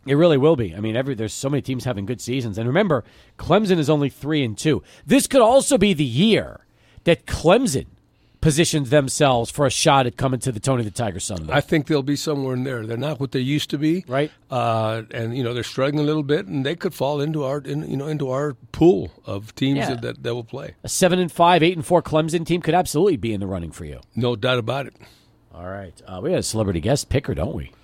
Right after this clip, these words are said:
Speaker 2: Yes, we do.
Speaker 1: Why don't you handle the introductions on
Speaker 2: Very,
Speaker 1: this
Speaker 2: very
Speaker 1: individual?
Speaker 2: well. Oh, he's got his own sports network over here. You know, long time, uh, part of the, part of the trio with the, mi-, you know, Miner Radio as well. Mando,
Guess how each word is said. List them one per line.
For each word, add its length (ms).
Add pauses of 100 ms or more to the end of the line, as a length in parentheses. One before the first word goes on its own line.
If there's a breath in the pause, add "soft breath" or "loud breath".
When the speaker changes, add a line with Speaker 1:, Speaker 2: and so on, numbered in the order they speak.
(220 soft breath)
Speaker 2:
Yes, 280
we 100
do. 220
Speaker 1:
Why 140
don't 200
you 60
handle 240
the 80
introductions 520
on 120
Speaker 2:
Very, 60
Speaker 1:
this 120
Speaker 2:
very 280
Speaker 1:
individual? 180
Speaker 2:
well. 640
Oh, 20
he's 80
got 180
his 120
own 180
sports 420
network 380
over 200
here. 440
You 140
know, 260 (220)
long 640
time, 400 (400 loud breath)
uh, 300 (420)
part 260
of 80
the, 560
part 180
of 60
the 80
trio 320
with 200
the, 80
mi-, 200
you 160
know, 100
Miner 360
Radio 360
as 120
well. 440
Mando, 640